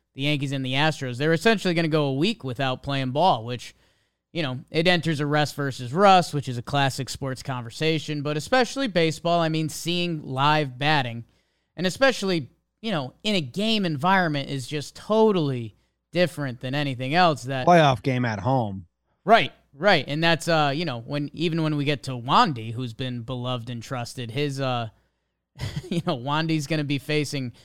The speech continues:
Speaker 1: Matt Carpenter mano a mano, probably neither of them wearing shoes and pants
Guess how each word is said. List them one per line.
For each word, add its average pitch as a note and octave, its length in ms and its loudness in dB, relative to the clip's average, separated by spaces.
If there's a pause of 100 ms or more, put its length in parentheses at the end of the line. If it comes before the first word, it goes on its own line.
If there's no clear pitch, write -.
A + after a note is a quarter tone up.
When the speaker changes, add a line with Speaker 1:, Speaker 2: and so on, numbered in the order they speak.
(140)
Speaker 1:
Matt D#3+ 320 0
Carpenter E3 580 2
mano C#3+ 420 0
a C#3 100 0
mano, C3+ 580 0 (160)
probably D#3 340 2
neither D3 320 0
of C#3 80 -4
them C#3+ 140 -2
wearing C#3 240 -2
shoes C#3+ 320 -4
and B2 140 -10
pants D3 560 -2